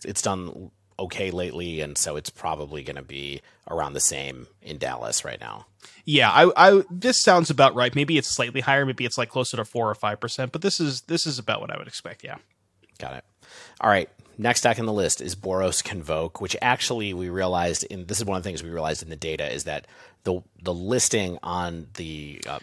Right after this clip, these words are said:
Speaker 1: this
Speaker 2: Oh,
Speaker 1: organization's
Speaker 2: yep.
Speaker 1: Boros Convoke was actually, it says three point three nine percent, but there was another deck on their entries called Boros
Speaker 2: Boros
Speaker 1: Aggro.
Speaker 2: Aggro,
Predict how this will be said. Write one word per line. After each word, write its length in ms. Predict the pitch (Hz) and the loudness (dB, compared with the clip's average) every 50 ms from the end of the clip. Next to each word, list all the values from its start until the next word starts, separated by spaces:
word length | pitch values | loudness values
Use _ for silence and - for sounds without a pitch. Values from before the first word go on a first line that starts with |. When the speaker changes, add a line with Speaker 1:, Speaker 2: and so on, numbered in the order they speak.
| - 80 85 | -14 -12 -8
Speaker 1:
this 160 | 98 92 117 | 0 2 2
Speaker 2:
Oh, 100 | 120 120 | 4 6
Speaker 1:
organization's 560 | 120 117 117 113 113 113 110 107 107 107 104 | 6 6 4 4 4 4 2 2 0 0 -2
Speaker 2:
yep. 160 | 104 104 101 95 - - - - - - - _ - | -2 0 0 -2 -2 -4 -8 -20 -20 -20 -20 _ 4
Speaker 1:
Boros 220 | 123 127 139 135 - | 6 6 6 6 4
Convoke 280 | 131 101 101 104 95 | 0 0 0 -2 -2
was 120 | 95 82 92 | -2 -2 -2
actually, 440 | 87 82 - - 98 85 85 80 | -2 0 -2 -2 -4 -4 -6 -6
it 140 | - - 107 | -4 -2 0
says 200 | - 135 117 - | 2 4 4 2
three 180 | - - 113 98 | 0 0 -6 -6
point 180 | - 117 92 | -4 -6 -6
three 160 | - - 98 87 | -6 -8 -6 -6
nine 180 | 85 82 85 | -6 -6 -6
percent, 420 | - - 98 - - 113 110 107 - | -8 -4 -2 0 0 0 -2 -4 -6
but 100 | 101 - | -6 -6
there 80 | 95 | -4
was 140 | 90 82 - | -4 -4 -4
another 360 | 87 82 87 90 82 95 92 | -4 -4 -4 -4 -2 -2 -4
deck 280 | 80 90 85 80 78 - | -2 -2 -4 -4 -4 -6
on 80 | 85 | -10
their 120 | 80 76 - | -10 -10 -10
entries 360 | - 85 80 - 92 87 - | -12 -12 -10 -12 -12 -12 -10
called 200 | - - 80 76 | -12 -12 -14 -10
Boros 360 | - 82 78 82 78 - - 62 | -10 -8 -6 -4 -2 -2 -4 -4
Speaker 2:
Boros 240 | - 82 78 80 | -4 -4 -4 -4
Speaker 1:
Aggro. 100 | 82 - | -6 -6
Speaker 2:
Aggro, 300 | - 117 120 120 120 123 | -4 -2 -2 -2 -2 -2